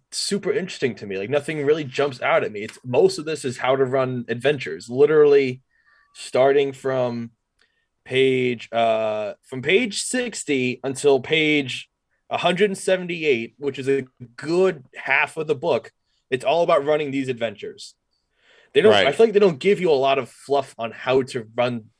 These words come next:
Speaker 1: the campus. Like, I
Speaker 2: I
Speaker 1: feel like
Speaker 2: think
Speaker 1: I want more fluff.
Speaker 2: I think that,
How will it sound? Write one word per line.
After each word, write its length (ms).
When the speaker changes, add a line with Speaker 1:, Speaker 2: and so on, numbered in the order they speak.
Speaker 1:
the 180
campus. 560
Like, 100
I 80
Speaker 2:
I 140
Speaker 1:
feel 160
like 120
Speaker 2:
think 100
Speaker 1:
I 40
want 280
more 160
fluff. 500
Speaker 2:
I 140
think 460
that, 380